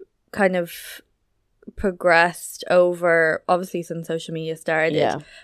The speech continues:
Speaker 1: But it's also been different. Like, I didn't start being self-conscious about the way I looked until I was, like,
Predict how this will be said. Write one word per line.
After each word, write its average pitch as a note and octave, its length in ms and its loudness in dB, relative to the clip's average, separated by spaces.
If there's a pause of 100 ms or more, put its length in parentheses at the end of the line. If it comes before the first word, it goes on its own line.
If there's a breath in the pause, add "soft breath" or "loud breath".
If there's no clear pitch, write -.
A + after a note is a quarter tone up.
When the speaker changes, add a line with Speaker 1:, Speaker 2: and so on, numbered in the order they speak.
Speaker 1:
But G#3+ 80 4
it's G#3 80 4
also B3 500 6
been A3 260 6
different. F3 480 2
Like, F3 300 -2 (760)
I G#3 220 10
didn't C#4 260 0
start D#3+ 260 -2
being D#3+ 220 -6
self-conscious D#3+ 520 -8
about E3 140 -4
the E3 80 -2
way D3+ 80 0
I D3+ 40 0
looked D3+ 240 -6
until D#3+ 220 -6
I D3 120 -4
was, - 140 -10
like, - 180 -10